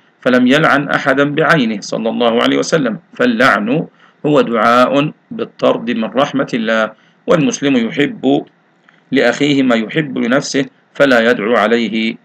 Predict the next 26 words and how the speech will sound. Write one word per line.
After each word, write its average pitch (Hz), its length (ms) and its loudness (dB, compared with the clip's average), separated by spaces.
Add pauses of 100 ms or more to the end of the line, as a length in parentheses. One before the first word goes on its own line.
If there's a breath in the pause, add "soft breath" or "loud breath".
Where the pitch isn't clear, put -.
(160)
بهذا 107 600 -4
الدعاء. 123 520 0 (640 soft breath)
"إن 185 200 4
من 180 100 2
خياركم 147 760 2
أحسنكم 117 680 -2
أخلاقا"، 139 760 2 (360 loud breath)
فإن 151 580 2
من 135 180 2
ابتعد 151 440 0
عن 147 200 2
الكلام 147 420 0
القبيح 143 580 0 (200)
من 143 140 -2
خير 135 280 0
المسلمين، 120 760 -2 (280 soft breath)
لأن 131 340 2
ذلك 120 480 0
من 110 240 -2
حسن - 300 -6
الخلق. 110 520 -6 (1400 soft breath)
تعرف 143 440 4
على 117 440 2
أنس 131 300 0
بن 110 160 -4
مالك. 151 360 -2